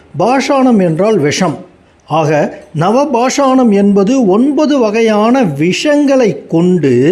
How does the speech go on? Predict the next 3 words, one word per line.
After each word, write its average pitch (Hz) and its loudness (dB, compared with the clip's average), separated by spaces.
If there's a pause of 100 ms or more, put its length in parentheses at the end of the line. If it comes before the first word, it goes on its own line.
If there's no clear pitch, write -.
(460)
சித்தர் 311 -2
முறைப்படி 247 0
கட்டுவதுதான் 196 0